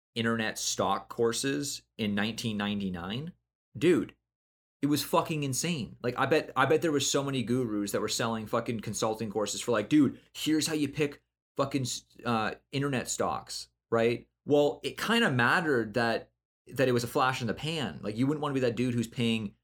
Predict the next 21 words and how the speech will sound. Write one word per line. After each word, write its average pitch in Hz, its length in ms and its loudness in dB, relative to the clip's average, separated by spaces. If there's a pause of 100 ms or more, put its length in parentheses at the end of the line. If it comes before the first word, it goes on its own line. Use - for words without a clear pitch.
(260)
a 110 60 0
hundred 127 220 -2
thousand 120 280 2
dollars 113 220 2
for 107 120 -2
a 101 40 0
coaching 117 340 -2
call 104 220 -2
in 95 80 -2
nineteen, 104 440 -4
or 107 100 -2
in 98 200 -4
year 107 240 -2
two 110 240 -2
thousand, 104 540 -2
and 95 100 -4
it's 98 120 -12
fucking 107 340 -6
six - 300 -4
months 104 260 -6
later, 98 460 -2